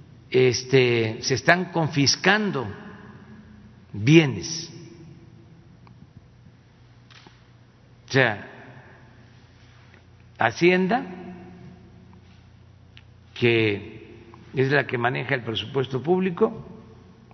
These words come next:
está confiscando los bienes de los fideicomisos. Si es el mismo dinero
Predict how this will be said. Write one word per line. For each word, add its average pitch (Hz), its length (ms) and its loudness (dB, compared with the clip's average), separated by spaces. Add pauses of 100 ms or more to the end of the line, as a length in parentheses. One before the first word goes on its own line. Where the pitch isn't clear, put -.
(100)
está 147 340 0
confiscando 131 800 -4
los 95 180 -8
bienes 117 580 0 (1300)
de 113 160 2
los 101 240 -4
fideicomisos. 107 920 -2 (2000)
Si 147 120 2
es 147 140 0
el 131 100 0
mismo 151 440 2
dinero 151 600 2